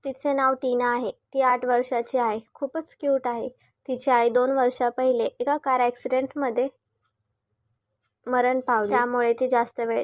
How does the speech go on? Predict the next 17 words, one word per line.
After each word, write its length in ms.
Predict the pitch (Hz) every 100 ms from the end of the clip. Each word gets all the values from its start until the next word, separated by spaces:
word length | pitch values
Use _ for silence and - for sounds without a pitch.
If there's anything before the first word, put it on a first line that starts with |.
| -
तिच्या 220 | 254 294
वडिलांसोबतच 880 | 269 254 262 277 285 254 262 285
राहते. 380 | 269 254 208 220 214 _ _ _ -
तिचे 220 | 247 277
वडील 320 | 240 233 240
कुणाल 340 | 247 254 240
देशपांडे 520 | 247 247 - 240 233 247
हे 120 | 262
देखील 300 | 247 247 277
स्वभावाने 520 | 285 254 254 247 269
चांगलेच 520 | 294 247 226 247 262
आहे. 200 | 247 226 226 _ _ _ _ _ _ _ _ _
तिकडे 260 | 262 262 269
राजवीर 400 | 269 240 277 277
हा 100 | 302 -
तयार 280 | 269 262 285
होऊन 180 | 254